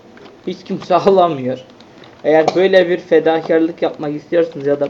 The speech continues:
arkadaşları kurtarmak için böyle bir şey yapmak istiyorsanız, he, bu videoyu tasarlayabilirsiniz ya da zevk için yapabilirsiniz.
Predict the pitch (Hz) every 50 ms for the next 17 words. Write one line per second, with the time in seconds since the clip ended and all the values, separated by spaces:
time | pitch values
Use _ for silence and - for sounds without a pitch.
0 | - - 147 147 - - 165 151 156 156 - 165 165 180 170 - 185 160 - 160
1 | 147 139 135 135 139 135 - - 147 147 156 156 151 139 135 135 - 151 151 -
2 | - 143 143 143 - - 170 151 143 - - 160 143 143 165 175 180 - - -
3 | - - - - - - - _ - - - - - - - - - - - -
4 | - _ - - 139 123 117 123 127 156 180 202 196 165 180 175 180 180 180 175
5 | - 170 160 156 - 160 156 151 156 156 151 156 165 165 160 160 165 160 156 151
6 | 151 147 139 135 127 127 165 185 165 147 147 - 143 - - 147 143 143 135 143
7 | 151 143 139 139 139 131 127 127 - 135 127 123 123